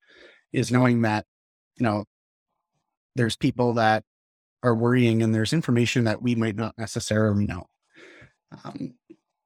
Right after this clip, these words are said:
so to me, I can have a contingency plan for pretty much everything. Something like that isn't something that I planned for. Um, you know, I don't think any business around the world said,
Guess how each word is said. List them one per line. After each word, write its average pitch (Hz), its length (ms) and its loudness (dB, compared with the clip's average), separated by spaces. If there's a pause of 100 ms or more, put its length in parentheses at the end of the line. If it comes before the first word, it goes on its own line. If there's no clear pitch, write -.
(640)
so 120 200 2
to 123 160 -2
me, 123 280 2 (760)
I 170 80 0
can 156 140 -4
have 139 200 0
a 135 60 -4
contingency 123 560 -4
plan 120 320 0
for - 100 -8
pretty 127 260 -2
much 120 280 -2
everything. 131 480 -4 (1300)
Something 131 320 -2
like 117 180 -2
that 120 280 0 (240)
isn't 131 300 -2
something 117 380 -2
that 107 100 -4
I 101 80 -8
planned - 320 -14
for. - 320 -14 (240)
Um, 104 500 -6 (220)
you 113 100 -10
know, 104 100 -6
I 107 120 -4
don't 123 180 -2
think 127 220 -2
any 127 160 2
business 120 640 -4
around 120 240 0
the 113 80 -2
world 113 360 -2
said, 113 400 -2